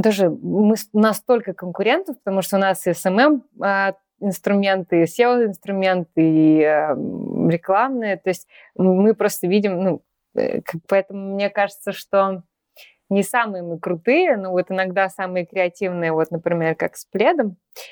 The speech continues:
А, лисички точно вызывают ажиотаж всегда на всех конференциях. А, мне нравится...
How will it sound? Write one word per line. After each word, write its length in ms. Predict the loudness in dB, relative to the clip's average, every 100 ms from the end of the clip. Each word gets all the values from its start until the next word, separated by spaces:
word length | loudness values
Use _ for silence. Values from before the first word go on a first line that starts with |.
| -20 -20 -20 -8
А, 560 | -2 0 0 0 0 -2 -6 _ -4
лисички 580 | 2 2 2 0 0 -10
точно 680 | 0 2 2 0 -8 -8 -10 _ _
вызывают 680 | 0 2 2 0 0 0 0
ажиотаж 480 | -2 0 0 0 -2 -6 _
всегда 680 | -18 -4 -4 -2 0 0 -2
на 160 | -16
всех 260 | -10 -10 -8
конференциях. 640 | -10 -4 -2 -2 -2 -4 _ _ _ _ _
А, 340 | -2 2 2 0
мне 800 | -4 -4 -4 -2 0 0 -2 -8 -10
нравится... 760 | -2 2 2 -2 -6 -6 -6